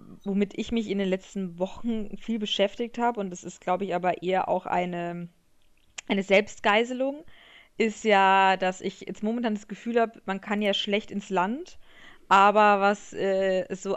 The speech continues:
Anime-Highlights betrifft, äh, also eben auch so Cafés oder Bühnenshows,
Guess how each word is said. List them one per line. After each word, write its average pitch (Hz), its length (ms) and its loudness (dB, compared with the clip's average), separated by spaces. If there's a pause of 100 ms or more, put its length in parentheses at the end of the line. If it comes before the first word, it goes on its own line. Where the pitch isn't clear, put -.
Anime-Highlights 226 2500 2
betrifft, 202 920 -2 (420)
äh, 196 180 6
also 196 200 4
eben 185 220 0
auch 180 140 0
so 190 160 -6
Cafés 196 880 -4
oder 190 260 -2
Bühnenshows, 190 880 0